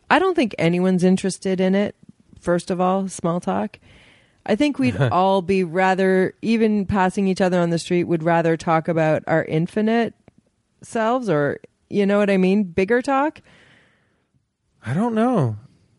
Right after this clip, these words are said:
Speaker 2: I would, like, I was talking to my sister about this,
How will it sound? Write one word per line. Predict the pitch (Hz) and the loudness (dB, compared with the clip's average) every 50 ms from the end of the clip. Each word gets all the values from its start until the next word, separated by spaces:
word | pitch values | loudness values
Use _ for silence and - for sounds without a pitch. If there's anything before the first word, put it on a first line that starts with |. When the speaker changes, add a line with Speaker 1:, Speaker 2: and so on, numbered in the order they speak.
| _ _ _ _ _ _ - | _ _ _ _ _ _ -6
Speaker 2:
I | 135 135 160 | -2 0 0
would, | 196 233 240 220 | 0 0 -2 -2
like, | 202 185 190 180 | -2 -2 -2 0
I | 185 180 | 0 0
was | 190 190 | 0 0
talking | - 196 190 196 | 0 0 0 2
to | 196 | 2
my | 190 165 | 0 0
sister | - - - - 185 175 - - 170 | -2 -4 -6 -8 -8 -6 -4 -4 -2
about | 147 135 123 123 | 0 2 0 2
this, | - 123 120 123 - - - - - | 2 0 -2 -2 -4 -10 -20 -20 -20